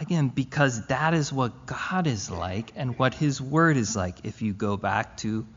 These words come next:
one eleven, one eleven verse six, if we compare again,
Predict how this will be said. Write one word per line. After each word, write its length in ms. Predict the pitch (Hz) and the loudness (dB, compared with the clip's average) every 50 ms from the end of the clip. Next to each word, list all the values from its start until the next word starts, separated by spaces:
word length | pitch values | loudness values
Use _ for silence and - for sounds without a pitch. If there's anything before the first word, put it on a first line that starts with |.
| - - - - | -20 -20 -16 -10
one 260 | - 95 101 107 110 | -4 0 2 4 4
eleven, 560 | 120 127 135 160 165 143 107 98 92 104 120 127 - - - - - - - - - - - _ _ _ - - - - - - - - - - - | 6 6 6 6 6 4 4 2 2 2 0 0 -4 -10 -14 -14 -16 -18 -20 -20 -20 -20 -20 _ _ _ -20 -20 -20 -20 -20 -20 -20 -20 -18 -8 0
one 220 | - 110 110 117 | 4 6 8 8
eleven 380 | 123 123 131 131 127 139 135 123 | 8 8 8 8 8 6 4 4
verse 280 | 113 127 131 135 135 | 6 4 4 4 4
six, 640 | 131 131 - 180 151 123 127 - - - - - - - | 0 0 2 4 4 4 2 0 -6 -8 -8 -8 -10 -14
if 140 | 95 - - | -14 -10 -8
we 80 | - 104 | -6 -4
compare 500 | - 139 117 - - - 180 170 156 127 | -4 -4 -4 -4 -4 0 2 4 4 4
again, 440 | 110 98 98 95 95 107 120 135 | 4 2 0 0 0 0 0 -2